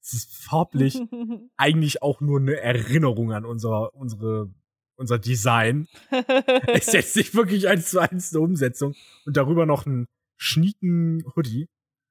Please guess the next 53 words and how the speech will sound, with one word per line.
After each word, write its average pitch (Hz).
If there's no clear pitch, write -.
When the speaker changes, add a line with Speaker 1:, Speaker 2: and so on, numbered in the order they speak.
Speaker 1:
Dann 120
wollte 151
ich -
zuerst 151
den 127
Hoodie 175
anziehen 113
und 127
dachte 135
mir 127
so, 117
es 113
könnte 147
sehr 123
warm 90
werden. 92
Speaker 2:
Mm. 208
Speaker 1:
Deswegen 127
hab 127
ich -
den, 127
oder 113
ich 110
hab 135
den 131
sowieso 120
schon 151
abgenommen 143
und 123
dann 123
hab 135
ich 123
gesehen, 127
ach -
stimmt, 302
da 214
ist 202
ja 202
noch 190
das -
Hemd 254
drunter 143
und 262
das 427
T-Shirt. 392
Ja, 123
nee, 113
dann 95
zieh 98
ich 123
das 131
T-Shirt 143
an. 330